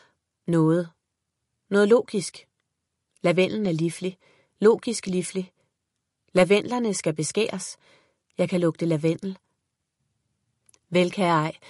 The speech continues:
Jo, jeg kan. Først da bemærkede hun smerten i hovedet. Det gjorde ondt i den ene side, meget endda, som om nogen havde givet hende et ordentligt knald med en hammer. Hendes tanker skærpedes.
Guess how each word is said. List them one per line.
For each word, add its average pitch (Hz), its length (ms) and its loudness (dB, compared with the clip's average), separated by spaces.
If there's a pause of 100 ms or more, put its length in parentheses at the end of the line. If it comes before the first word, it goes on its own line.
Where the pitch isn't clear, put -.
(480)
Jo, 220 160 4
jeg 262 120 -2
kan. 220 220 -6 (1700)
Først 233 320 0
da 202 120 4
bemærkede 196 560 0
hun 175 140 -4
smerten 156 420 0
i 170 40 -2
hovedet. 160 420 -4 (880)
Det 185 120 -2
gjorde 202 180 4
ondt 220 240 4
i 254 60 -2
den 208 100 0
ene 175 200 0
side, 170 400 -2
meget 175 360 0
endda, 165 280 -2 (440)
som 208 180 2
om 214 100 6
nogen 233 300 2
havde 202 180 2
givet 202 320 4
hende 175 260 -2 (260)
et 208 160 0 (120)
ordentligt 214 440 -2
knald 185 300 -2
med 202 100 -4
en 180 60 -4
hammer. 160 340 -4 (1200)
Hendes 170 240 -2
tanker 165 300 -2
skærpedes. 170 680 -4